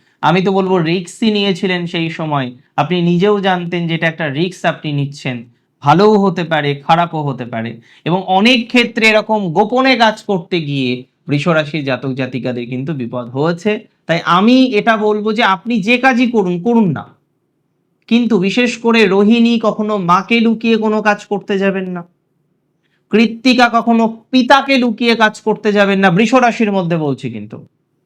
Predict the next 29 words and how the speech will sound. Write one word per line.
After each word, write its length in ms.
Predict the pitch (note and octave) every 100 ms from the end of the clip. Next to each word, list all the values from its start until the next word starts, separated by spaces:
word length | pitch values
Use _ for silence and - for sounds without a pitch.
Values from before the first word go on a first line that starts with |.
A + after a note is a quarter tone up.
| _ _ _
আর 200 | D3 F3+
মৃগশিরা 760 | F3 E3+ A3 C4+ C4 B3+ G#3+ F3+
যদি 260 | F#3+ G#3+
আপনার 380 | G#3+ G#3 G#3 G3+
ভাই 420 | D#3+ E3+ F#3 G3+
বা 120 | G3+ F#3+
দাদা 360 | E3+ E3+ F3 -
থেকে 240 | A#3+ B3+
থাকে, 360 | B3 F3+ - - _ _ _ _ _ _ _ _ D3
যদি 220 | E3 F#3
না 240 | F3+ F#3+ G#3
থেকে 200 | A3 A3+
থাকে 260 | A3 G#3+
সেক্ষেত্রে 420 | G3+ F#3 F#3+ F3
পিতা, 360 | E3 C#3+ G#2+ - _ _ _ _ _ _ -
যদি 180 | E3+ F#3+
ভাই 340 | D3+ F#3+ B3
বা 140 | C4+
দাদা 240 | C4 A#3 A3
থেকে 320 | G#3+ F3 F#3+
থাকে 580 | - D#3+ E3 A3 A#3 A3+ _ _
তাদেরকে 480 | A3 B3 C#4+ C4+ B3+
লুকিয়ে 340 | A#3 A3+ A3+
কোনোদিন 440 | G#3+ G3+ G3+ G3 F#3
কোনো 240 | F#3 F3+
কাজ 280 | F3 E3 D#3+
করতে 380 | - E3+ E3+ D#3
যাবেন 320 | D3 D3 F3+
না। 300 | F#3+ G3+ G#3